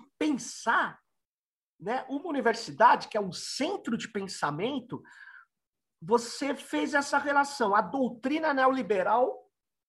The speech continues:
torna isso nublado, né? A, a, a,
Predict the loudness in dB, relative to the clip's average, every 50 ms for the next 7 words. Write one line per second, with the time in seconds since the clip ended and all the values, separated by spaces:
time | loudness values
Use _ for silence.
0 | _ _ _ _ _ _ _ _ _ _ _ _ _ 6 6 6 6 6 2 -4
1 | -6 -6 -8 -10 -8 -6 -4 -2 -2 -2 -2 0 4 8 10 12 12 10 10 6
2 | -2 -8 -8 -10 -12 _ _ _ _ _ _ _ _ _ 0 4 4 6 4 4
3 | 2 -4 -8 -6 -6 -4 -2 4 6 6 6 6 6 6 6 6 6 6 4